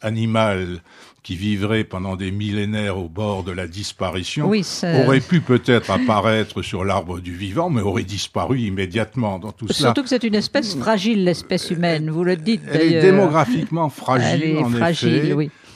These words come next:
Speaker 1: euh, en raison d'un certain nombre de contraintes, à la fois biologiques pour l'essentiel et féminines, je dirais, parce que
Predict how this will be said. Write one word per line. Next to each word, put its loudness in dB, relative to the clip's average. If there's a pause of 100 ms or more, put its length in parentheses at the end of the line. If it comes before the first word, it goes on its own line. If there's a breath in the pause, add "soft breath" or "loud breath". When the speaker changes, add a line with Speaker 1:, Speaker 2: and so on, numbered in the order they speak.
(240 loud breath)
Speaker 1:
euh, 0
en -4
raison 0
d'un -2
certain -4
nombre -2
de -6
contraintes, -4
à -4
la -6
fois -10
biologiques -10
pour -14
l'essentiel -8
et -8
féminines, -6
je -8
dirais, -10
parce -16
que -20